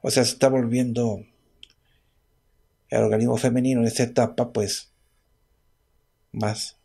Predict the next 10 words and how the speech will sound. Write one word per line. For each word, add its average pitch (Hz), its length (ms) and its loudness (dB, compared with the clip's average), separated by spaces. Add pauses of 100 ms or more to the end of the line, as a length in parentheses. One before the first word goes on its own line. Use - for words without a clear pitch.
(520)
masculinizante. 101 1120 -6 (1000)
Pero 123 160 4
una 135 160 4
vez 127 180 2
que - 340 -6 (640)
se - 100 2
agregan 117 320 2
las - 420 -8 (1040)
hormonas 110 480 -2
femeninas 113 760 -4